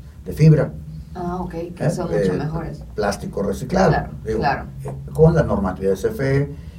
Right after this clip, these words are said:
Speaker 1: y utilizamos menos cobre, porque ya hay menos que aterrizar.
Speaker 2: Claro.
Speaker 1: Eh, nos evita el robo también, digo, a esa parte.
Speaker 2: Claro.
Speaker 1: Pero entonces, el, el, el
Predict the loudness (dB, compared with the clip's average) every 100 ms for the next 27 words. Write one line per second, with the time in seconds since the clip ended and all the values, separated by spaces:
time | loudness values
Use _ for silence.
0 | -16 -14 -14 -2 8 10 10 0 -4 -4
1 | 0 0 0 -4 -6 0 4 6 4 0
2 | -10 -16 -18 -18 -18 -18 -12 -6 -6 -2
3 | 2 2 2 -2 -4 -10 -16 -6 -6 -2
4 | -2 -2 0 0 0 -4 -16 -20 -12 -6
5 | -6 -6 -8 -4 -2 -2 -4 -6 -10 -12
6 | -16 -16 -16 -18 -16 -12 -10 -10 -10 -8
7 | -6 -4 -4 -6 0 2 2 0 -10 -12
8 | -12 -12 -12 -2 -2 -2 -6 -10 -14 -8
9 | -8 -6 -10 -14 4 6 8 8 6 8
10 | 6 2 -6 -16 -18 -4 6 6 6 4
11 | 6 6 2 0 2 2 0 -2